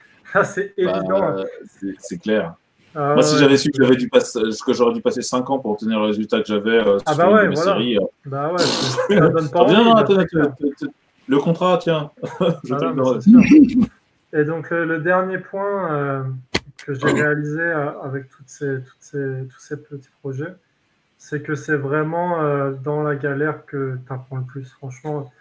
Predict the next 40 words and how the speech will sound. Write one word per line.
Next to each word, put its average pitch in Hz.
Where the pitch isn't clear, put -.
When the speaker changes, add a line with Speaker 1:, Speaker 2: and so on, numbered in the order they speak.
Speaker 1:
En 143
fait, 202
ça 202
me 170
rappelle 151
un 160
peu 226
les 190
projets 147
étudiants, 160
et 147
c-, -
c'est 156
cool 208
parce 156
que 127
tout 131
le 165
monde 175
y 156
est 147
passé. 147
Euh, 143
je -
pense 190
que -
n'importe 160
quel 165
étudiant, 151
la 143
fin 175
de 175
son 175
projet 147
étudiant, 147
c'était 143
une 143
galère 143
pas 156
possible, 151